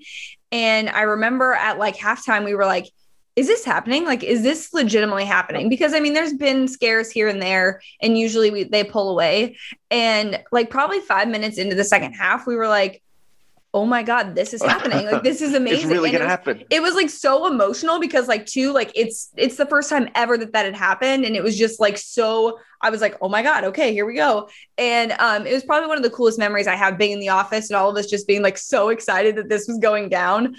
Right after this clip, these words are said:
Speaker 1: Um, but yeah, it is, it's such a cool experience and I love it. And I'm so happy that it's gonna be back.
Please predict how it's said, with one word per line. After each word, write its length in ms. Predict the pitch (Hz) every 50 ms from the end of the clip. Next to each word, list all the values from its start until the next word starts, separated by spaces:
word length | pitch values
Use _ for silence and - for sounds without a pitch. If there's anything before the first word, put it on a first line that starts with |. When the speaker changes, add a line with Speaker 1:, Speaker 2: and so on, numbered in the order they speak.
| - - 262 - _ -
Speaker 1:
Um, 640 | 247 233 220 214 214 208 202 196 190 185 190 170 -
but 200 | - 220 220 269
yeah, 200 | 254 240 233 208 170
it 140 | 175 233 220
is, 300 | 220 226 240 226 214 - -
it's 200 | 254 277 269 -
such 220 | - 254 254 -
a 60 | 294
cool 320 | - - - 240 233 233 220
experience 680 | - - - - - 202 202 202 202 202 208 208 202
and 140 | - - 196
I 80 | 196 190
love 180 | 196 190 196
it. 80 | 196 190
And 140 | 190 175 190
I'm 80 | 185 190
so 220 | - - 202 190
happy 300 | 196 196 185 185 - 185
that 120 | 180 185 175
it's 120 | - -
gonna 120 | - 165 151
be 100 | 165 120
back. 380 | - - 143 160 196 220 -